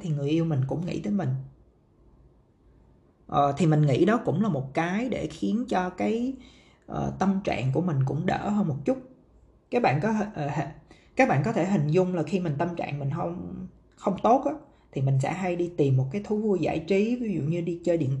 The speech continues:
tử, hay là nghe nhạc, hay là xem phim, A B C các kiểu. Cái đó nó cũng là một cách á.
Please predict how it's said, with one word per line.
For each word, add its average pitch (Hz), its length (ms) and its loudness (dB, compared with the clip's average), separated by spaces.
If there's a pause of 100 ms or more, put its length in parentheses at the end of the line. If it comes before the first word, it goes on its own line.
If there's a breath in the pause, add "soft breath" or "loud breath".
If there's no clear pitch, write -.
tử, 220 480 0
hay 190 140 -4
là 151 200 -4
nghe 170 160 -4
nhạc, 143 480 0
hay 175 120 -6
là 156 120 -2
xem 170 240 -6
phim, 202 560 2
A 175 100 -6
B 185 60 -6
C 190 120 -6
các 196 300 -6
kiểu. - 300 -2 (1900 loud breath)
Cái 247 100 4
đó 269 100 4
nó 277 160 0
cũng 151 140 4
là 214 60 4
một 131 200 0
cách 240 180 0
á. 381 60 -10